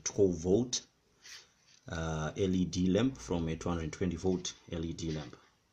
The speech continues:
It's very simple. This is a dual purpose. You can, um, actually use it on both power supplies. So I'll be showing you how I made it.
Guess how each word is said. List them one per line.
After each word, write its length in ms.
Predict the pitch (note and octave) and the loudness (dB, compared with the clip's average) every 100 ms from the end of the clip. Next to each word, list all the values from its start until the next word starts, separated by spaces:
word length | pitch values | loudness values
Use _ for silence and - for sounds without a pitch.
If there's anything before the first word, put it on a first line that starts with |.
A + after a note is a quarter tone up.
| _ | _
It's 120 | - - | -6 4
very 160 | G2 | 4
simple. 340 | G2+ G#2+ A#2 B2 | 4 2 2 0
This 160 | G2+ | 0
is 80 | F2 | 0
a 60 | E2 | 0
dual 340 | D#2+ F#2+ G2 | 6 6 6
purpose. 480 | - A2+ - - - _ _ _ - | 4 -2 -2 -4 -8 _ _ _ -14
You 180 | - E2 | -4 -2
can, 180 | D#2+ | 0
um, 840 | D#2+ D#2+ D#2+ D#2 D2+ D2+ D2+ D2 C2+ E2+ | -2 -2 -2 -4 -4 -6 -8 -10 -8 -8
actually 320 | - E2 D#2+ | -4 -4 -2
use 200 | E2 D#2 | -4 -4
it 160 | C#2+ | -6
on 320 | D#2 D2 D2 D2 - _ | -6 -6 -8 -12 -18 _
both 260 | - F2+ - | -4 -4 -4
power 120 | E2+ | -6
supplies. 500 | - - F2+ F#2 - - _ - - - - - - _ _ _ - | -6 -8 -6 -6 -6 -12 _ -20 -20 -20 -20 -20 -20 _ _ _ -10
So 360 | - F#2 F2+ F2 F2 F2 E2 | -2 2 6 6 6 4 2
I'll 100 | E2 | 0
be 80 | D#2+ | -4
showing 340 | - G2+ G2 F#2 | 0 4 4 4
you 160 | G2 | 4
how 180 | E2+ F#2+ | 4 4
I 60 | G2+ | 6
made 200 | B2 G#2 | 4 2
it. 280 | - - | 0 -6